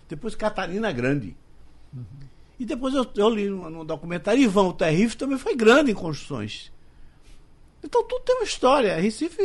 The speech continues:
Speaker 1: eu acho que o Luiz Otávio conhece muito bem, é, é, sobre planejamento. Teve grandes planejadores aqui em Recife. Então você tem que ter cabeças também que pense grande. Tem, pessoal, você tem. Agora fala,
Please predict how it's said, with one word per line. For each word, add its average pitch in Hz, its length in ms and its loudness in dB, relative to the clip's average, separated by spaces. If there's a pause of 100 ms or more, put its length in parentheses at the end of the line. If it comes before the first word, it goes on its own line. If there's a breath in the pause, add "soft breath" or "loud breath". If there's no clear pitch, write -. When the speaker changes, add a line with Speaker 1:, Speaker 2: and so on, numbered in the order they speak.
Speaker 1:
eu 196 120 0
acho 190 160 -2
que 233 60 -14
o 208 40 -10
Luiz 196 160 -6
Otávio 165 340 -4
conhece 156 280 -6
muito 139 220 -6
bem, 185 280 -4
é, 104 400 -12 (1160 soft breath)
é, 101 220 -20 (500)
sobre 123 180 -12
planejamento. 131 800 0 (240 soft breath)
Teve 202 200 -2
grandes 214 240 2
planejadores 160 680 -2
aqui 135 200 -8
em 117 40 -6
Recife. 120 640 -8 (760 soft breath)
Então 214 180 -6
você 240 160 -2
tem 254 140 -2
que 220 60 -10
ter 247 120 -2
cabeças 202 680 6
também 156 240 -6
que 185 100 -8
pense 214 340 2
grande. 190 520 0
Tem, 151 200 -10
pessoal, 220 500 -4
você 392 140 -10
tem. 254 380 -2
Agora 220 240 -6
fala, 226 200 -6